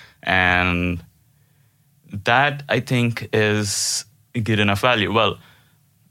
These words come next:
on a daily basis, uh, now that I'm a brand new developer, uh, writing code that actually builds stuff and not breaks stuff,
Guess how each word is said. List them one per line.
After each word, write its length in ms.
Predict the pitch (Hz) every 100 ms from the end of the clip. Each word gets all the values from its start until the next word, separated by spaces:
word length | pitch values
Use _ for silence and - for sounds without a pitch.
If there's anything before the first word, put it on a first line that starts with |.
| _ _ -
on 160 | 139 139
a 60 | 127
daily 240 | 127 120
basis, 680 | 110 101 - - - - - -
uh, 360 | 95 92 90 87
now 220 | 104 95
that 140 | 90 90
I'm 200 | 90 87
a 280 | 87 87 92 _ _ -
brand 480 | 87 95 95 92 92
new 200 | 92 92
developer, 680 | 90 87 90 95 90 92 92 92
uh, 1300 | 95 90 90 87 87 87 87 85 87 85 - - - 95
writing 800 | 92 87 90 90 87 90 - - - _ - - - -
code 400 | 104 90 87 85
that 120 | 92
actually 440 | 92 90 - 92
builds 440 | 85 82 92 92 -
stuff 320 | - 98 95
and 160 | 92 87
not 320 | 87 - -
breaks 400 | 90 92 87 -
stuff, 480 | - 120 - -